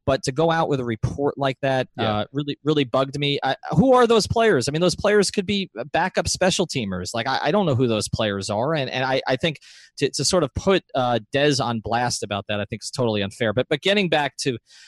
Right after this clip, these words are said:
Speaker 1: to Cleveland here, um, you know, I, again, <laughs> I mean, they've got Carlos Hyde, they've got Duke Johnson, <laughs> they brought in Baker Mayfield, they've got Tyrod Taylor. Like, on paper, and I know you can't do that in the N F L 'cause a lot of times you put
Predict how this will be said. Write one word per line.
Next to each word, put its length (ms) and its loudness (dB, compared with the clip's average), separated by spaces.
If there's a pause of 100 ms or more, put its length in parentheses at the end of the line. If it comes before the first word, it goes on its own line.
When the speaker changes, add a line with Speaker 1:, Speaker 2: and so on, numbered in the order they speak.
(140)
Speaker 1:
to 120 -2
Cleveland 580 -2
here, 360 -4 (340)
um, 500 -2 (400)
you 80 0
know, 120 2
I, 220 -2
again, 340 -2
<laughs> 440 -4
I 20 -8
mean, 80 0
they've 120 2
got 180 -2
Carlos 340 2
Hyde, 320 2
they've 120 0
got 180 -2
Duke 180 2
Johnson, 580 0 (120)
<laughs> 100 -2
they 260 2
brought 300 2
in 100 0
Baker 280 0
Mayfield, 500 2
they've 180 0 (100)
got 160 -2 (300)
Tyrod 360 2
Taylor. 360 0
Like, 240 0
on 120 0
paper, 480 0
and 100 0
I 80 -2
know 120 2
you 160 -2
can't 340 -4
do 160 -2
that 160 2
in 60 -14
the 80 -6
N 80 -2
F 120 -6
L 160 0
'cause 180 -10
a 40 -8
lot 140 -4
of 60 -12
times 200 -8
you 80 -14
put 160 -2